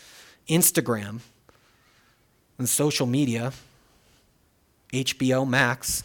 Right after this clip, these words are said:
Netflix, than for the whole body to be cast into hell. It's better for us to consider these things. And I think there's a way in which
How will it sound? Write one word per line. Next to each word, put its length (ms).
Netflix, 800
than 140
for 140
the 100
whole 420
body 440
to 120
be 100
cast 800
into 220
hell. 380
It's 120
better 280
for 220
us 180
to 120
consider 760
these 300
things. 400
And 100
I 40
think 340
there's 200
a 40
way 300
in 180
which 300